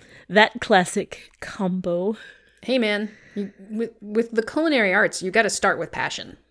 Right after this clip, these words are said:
Speaker 1: You do. And I, and I asked, like, does the, you know, lifesavers on the side or just right in that mac and cheese? And she said, "Inside the mac and cheese." And I said, "All right. Sounds like Captain Marvel <laughs> mac and cheese to me."
Speaker 2: This is not a garnish.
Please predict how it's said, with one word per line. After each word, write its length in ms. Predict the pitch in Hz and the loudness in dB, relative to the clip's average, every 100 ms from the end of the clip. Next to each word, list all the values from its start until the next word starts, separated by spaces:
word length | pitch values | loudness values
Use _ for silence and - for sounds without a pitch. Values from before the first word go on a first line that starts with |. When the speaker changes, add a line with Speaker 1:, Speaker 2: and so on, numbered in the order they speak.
| _ | _
Speaker 1:
You 120 | - 208 | -6 0
do. 380 | 202 202 165 - | 4 4 0 -4
And 160 | - 196 | 0 2
I, 60 | 180 | 2
and 200 | 180 180 | 2 0
I 80 | |
asked, 340 | 175 175 - - - | 2 0 -2 -10 -8
like, 220 | 175 156 | -6 -2
does 200 | 170 160 | -2 -2
the, 240 | - 165 - | -2 -2 -2
you 140 | 165 160 | -6 -6
know, 120 | 147 | -4
lifesavers 560 | 160 165 - 175 165 | -4 -4 -2 -4 -2
on 80 | 160 | -4
the 60 | 147 | -4
side 440 | - 247 339 480 | -2 -2 -2 -2
or 160 | 226 170 | -2 -2
just 280 | - 190 - | -4 -6 0
right 180 | 247 | 0
in 140 | 277 311 | 2 4
that 160 | 233 | 4
mac 220 | 175 170 175 | 4 0 -2
and 80 | |
cheese? 260 | 165 165 160 | -6 -6 -6
And 100 | 165 | -10
she 60 | - | -8
said, 220 | 285 277 _ - - | -8 -8 _ -20 -10
"Inside 380 | 427 403 320 262 | -8 -4 -2 0
the 60 | 247 | 0
mac 200 | 196 - | -2 -6
and 80 | |
cheese." 320 | - 185 190 - | -6 -4 -4 -10
And 80 | 180 | -12
I 20 | |
said, 220 | 165 165 160 - - - - - - | -8 -8 -10 -20 -20 -20 -20 -20 -8
"All 220 | 185 175 | 0 4
right. 320 | 190 262 311 - _ _ - | 6 6 4 -2 _ _ -16
Sounds 400 | - 180 196 214 | -2 0 2 2
like 120 | 214 | 4
Captain 320 | 262 247 277 | 2 4 6
Marvel 300 | 285 247 302 | 4 6 6
<laughs> 0 | |
mac 220 | 294 302 | 8 8
and 100 | 311 | 6
cheese 240 | 311 330 302 | 8 6 6
to 80 | 349 | 4
me." 360 | 381 349 311 - _ _ | 4 4 2 -4 _ _
Speaker 2:
This 140 | - 202 | -6 -4
is 100 | 190 | -2
not 220 | 202 196 | 0 2
a 40 | 220 | 2
garnish. 600 | 214 240 269 - - | 4 4 4 2 -4